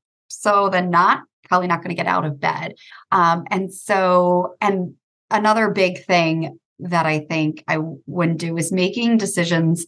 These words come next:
based on how I feel in the moment versus how it's going to make me feel, which also relates to getting out of bed. Most of us never really feel like getting out of bed,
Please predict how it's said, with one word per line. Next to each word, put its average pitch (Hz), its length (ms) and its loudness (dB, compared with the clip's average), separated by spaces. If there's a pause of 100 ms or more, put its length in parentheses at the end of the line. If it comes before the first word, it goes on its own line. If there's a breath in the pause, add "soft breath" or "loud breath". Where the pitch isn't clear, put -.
(340 loud breath)
based 208 280 0
on 254 80 0
how 202 220 -2
I 170 100 2 (300)
feel 175 240 0
in 160 100 0
the 156 80 -2
moment 185 800 0 (360)
versus 175 920 0 (100)
how 180 440 2
it's 175 180 -4
going 151 340 0
to 139 100 -4
make - 200 -6
me 87 220 -4
feel, - 340 -6
which 180 200 -6
also 202 360 -2
relates 165 560 -4
to 147 300 -2 (320 loud breath)
getting 151 240 0
out 143 100 4
of 139 80 0
bed. 143 220 -6 (640)
Most 220 240 0
of 269 80 0
us 247 160 0
never 220 260 -4
really 208 300 -2 (160)
feel 190 360 2
like 170 200 0
getting 156 280 0
out 143 140 2
of 139 80 -4
bed, - 260 -10